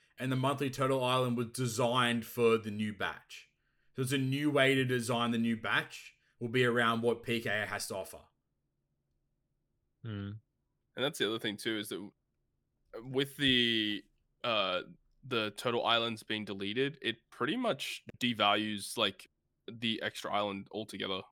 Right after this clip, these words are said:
Speaker 3: Like,
Speaker 1: You don't
Speaker 3: there's
Speaker 1: need it
Speaker 3: not a
Speaker 1: anymore.
Speaker 3: lot there.
Speaker 1: You literally,
Speaker 3: Yeah.
Speaker 1: you, you get your daily gem from playing that, that daily island,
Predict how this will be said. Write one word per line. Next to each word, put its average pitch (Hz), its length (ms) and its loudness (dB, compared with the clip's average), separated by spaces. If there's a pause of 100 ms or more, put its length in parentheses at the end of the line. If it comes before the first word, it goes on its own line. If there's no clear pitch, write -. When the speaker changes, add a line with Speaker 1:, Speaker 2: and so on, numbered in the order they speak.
(120)
Speaker 3:
Like, 113 120 -4
Speaker 1:
You 151 60 2
don't 165 100 4
Speaker 3:
there's 165 100 8
Speaker 1:
need 120 60 8
it - 20 8
Speaker 3:
not - 20 8
a 131 40 8
Speaker 1:
anymore. 110 280 0
Speaker 3:
lot - 240 -2
there. 95 300 -4 (240)
Speaker 1:
You 139 160 0
literally, 170 300 4
Speaker 3:
Yeah. 101 180 4
Speaker 1:
you, - 120 0 (300)
you 139 100 -6
get 170 140 4
your 165 140 4
daily 151 360 2
gem 143 300 0
from 143 180 -8
playing 135 440 -2
that, 117 280 -4
that 113 400 -4
daily 123 320 2
island, 139 480 -2